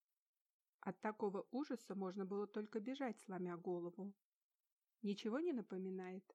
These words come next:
Правильно, всемирный потоп. Но если бы только затопление прибрежных территорий. До катастрофы вода в этом море-озере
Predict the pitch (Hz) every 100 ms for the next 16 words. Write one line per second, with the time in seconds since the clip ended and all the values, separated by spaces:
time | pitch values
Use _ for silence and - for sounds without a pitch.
0 | _ _ _ _ _ - 240 214 202 220
1 | 226 _ _ _ - 240 269 269 262 277
2 | 294 208 175 _ _ _ _ _ _ _
3 | _ _ _ _ 208 214 320 349 339 220
4 | 214 - 196 196 202 208 202 240 262 277
5 | 180 190 175 185 - 214 208 214 214 185
6 | 175 - _ _ _ _ _ _ _ _
7 | 180 190 208 220 220 - 302 349 - 185
8 | - _ _ - 196 196 247 220 - 202
9 | 208 202 190 - 269 311 247 190 180